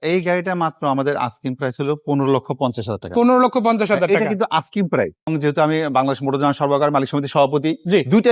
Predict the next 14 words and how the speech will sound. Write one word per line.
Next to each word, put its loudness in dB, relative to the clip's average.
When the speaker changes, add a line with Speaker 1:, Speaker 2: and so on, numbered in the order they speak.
Speaker 1:
রিপুটেশন 0
নিয়ে 2
আপনাদেরকে -2
আমি -2
এইটুকু -2
এনশিওর 0
করতে 2
পারি 6
যে 4
আপনার -2
একটা -4
রিজনেবল 4
প্লেস 4
পাবেন 4